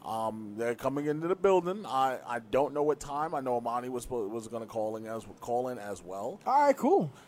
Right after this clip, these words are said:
Speaker 1: So I'm excited. I'm excited for today. We're gonna talk a little cheat code.
Speaker 2: I mean,
Speaker 1: We're
Speaker 2: they'll
Speaker 1: gonna
Speaker 2: eventually get here. If, I, I know, I know they're coming from deep. So
Speaker 1: Yeah, it, it's, it's a troop. It's definitely a trooper from all the way from Queens, and it was a long night last <laughs> night. I'll tell you that.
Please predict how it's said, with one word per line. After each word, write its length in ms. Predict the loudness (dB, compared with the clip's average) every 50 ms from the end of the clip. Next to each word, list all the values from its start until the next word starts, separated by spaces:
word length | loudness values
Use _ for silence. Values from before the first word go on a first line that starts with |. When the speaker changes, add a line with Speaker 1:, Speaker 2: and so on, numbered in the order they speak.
| -20 -20 -20 -20 -18 -4
Speaker 1:
So 160 | 4 4 6
I'm 200 | 6 6 2 0
excited. 500 | -4 -4 -2 0 2 2 2 2 2 0
I'm 160 | 0 0 0
excited 360 | 0 2 4 4 4 4 2 0
for 100 | -2 -2
today. 260 | 2 2 4 4 2
We're 80 | 2
gonna 140 | 2 0 0
talk 240 | 4 4 2 2 2
a 40 | 0
little 180 | 0 0 0 0
cheat 320 | -2 -6 -6 -6 -8 -8
code. 320 | -2 2 4 6 8 8 8
Speaker 2:
I 20 |
mean, 100 | 8 8 8
Speaker 1:
We're 80 | 10 10
Speaker 2:
they'll 60 | 10
Speaker 1:
gonna 100 | 10 8 4
Speaker 2:
eventually 280 | 4 4 2 0 2
get 220 | 4 6 4 6 6
here. 200 | 4 2 -2 -4
If, 140 | -6 -8 -8 -4 -2
I, 340 | 0 2 6 8 8 10
I 40 | 10
know, 140 | 10 8 8
I 80 | 10 10
know 120 | 10 10
they're 100 | 10 8
coming 180 | 6 6 4 4
from 140 | 4 2 2
deep. 320 | 2 2 2 2 -2 -6 -6
So 300 | -4 -4 -4 -4 -8 -6 0
Speaker 1:
Yeah, 300 | 4 4 6 6 4 2
it, 260 | 2 0 -4 -4 -6 -6 -10
it's, 200 | -10 -10 -4 0
it's 200 | 0 0 2 0
a 60 | 0
troop. 360 | 2 4 6 6 6 4 0 -10 -8 -6
It's 160 | -6 -2 2
definitely 320 | 2 2 2 2 0 -2
a 40 | -2
trooper 280 | 0 -2 -2 -2 -2 -6
from 160 | -6 -4 0
all 100 | 0 0
the 60 | 2 0
way 140 | 0 -2
from 160 | -2 -6 -10 -8
Queens, 360 | -6 -6 -6 -6 -6 -4 -4
and 140 | -6 -6 -6 -12 -16 -20 -8 2
it 80 | 4
was 140 | 4 4 4
a 60 | 0
long 320 | 2 6 8 8 6 6 2
night 200 | -2 -4 -4 -6
last 320 | -8 -6 -6 -6 -6 -6
<laughs> 20 | -10
night. 80 | -14 -16 -20 -20 -20 -16 2 4
I'll 100 | 4 4
tell 260 | 4 0 -2 -2 -2 -2
you 120 | -2 -10 -10 -8
that. 280 | -6 -4 -4 -4 -6